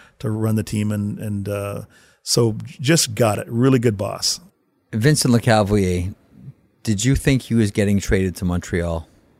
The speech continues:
Speaker 1: Uh, there was a period of time where I was concerned about that, yes.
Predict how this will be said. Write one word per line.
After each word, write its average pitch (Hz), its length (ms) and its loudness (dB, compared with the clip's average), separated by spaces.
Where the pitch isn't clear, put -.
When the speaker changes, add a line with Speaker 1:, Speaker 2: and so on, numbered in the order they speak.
Speaker 1:
Uh, 107 60 -6
there 135 120 6
was 147 100 4
a - 40 0
period 156 200 2
of 135 60 -2
time 127 240 2
where 117 120 2
I 113 60 6
was 107 120 2
concerned 104 340 -2
about 95 200 -2
that, 101 180 -6
yes. - 420 -6